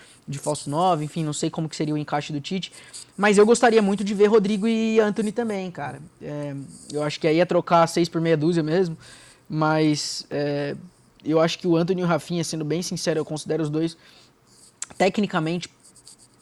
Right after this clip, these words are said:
praticamente, assim, no mesmo nível. Eu acho que eles têm um, um nível técnico muito semelhante,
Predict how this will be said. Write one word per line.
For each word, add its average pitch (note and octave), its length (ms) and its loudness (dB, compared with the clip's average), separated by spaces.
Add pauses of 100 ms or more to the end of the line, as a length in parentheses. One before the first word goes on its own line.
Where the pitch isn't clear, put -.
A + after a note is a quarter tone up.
(280)
praticamente, F3 480 0
assim, F3 140 -4
no D#3+ 80 0
mesmo F3 260 2
nível. E3+ 400 -2
Eu D3 60 -4
acho D3+ 180 -6
que D#3+ 60 -10
eles D3+ 120 -10
têm E3 260 -6
um, D#3 300 -8 (100)
um D3+ 120 -8
nível D#3+ 260 -4
técnico D#3 320 -6
muito F3 240 -4
semelhante, E3 480 -6